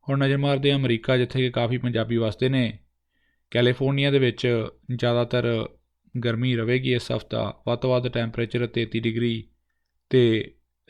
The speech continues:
ਰਾਤ ਦੇ ਟਾਈਮ ਘੱਟ ਤੋਂ ਘੱਟ ਬਾਰਾਂ ਡਿਗਰੀ ਹੋਵੇਗਾ। ਸਤਾਰਾਂ ਤਰੀਕ ਨੂੰ ਹਲਕੀ ਤੋਂ ਦਰਮਿਆਨੀ ਬਾਰਿਸ਼ ਯੂਬਾ ਸਿਟੀ, ਸਟਾਕਟਨ ਦੇ ਵਿੱਚ ਹੋ ਸਕਦੀ ਆ। ਨਿਊਯਾਰਕ ਦੇ ਵਿੱਚ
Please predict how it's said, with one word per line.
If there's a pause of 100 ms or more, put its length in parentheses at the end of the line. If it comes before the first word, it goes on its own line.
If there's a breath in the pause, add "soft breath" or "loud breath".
ਰਾਤ
ਦੇ
ਟਾਈਮ
ਘੱਟ
ਤੋਂ
ਘੱਟ
ਬਾਰਾਂ
ਡਿਗਰੀ
ਹੋਵੇਗਾ।
ਸਤਾਰਾਂ
ਤਰੀਕ
ਨੂੰ
ਹਲਕੀ
ਤੋਂ
ਦਰਮਿਆਨੀ
ਬਾਰਿਸ਼ (240)
ਯੂਬਾ
ਸਿਟੀ,
ਸਟਾਕਟਨ (640)
ਦੇ
ਵਿੱਚ
ਹੋ
ਸਕਦੀ
ਆ। (1800)
ਨਿਊਯਾਰਕ
ਦੇ
ਵਿੱਚ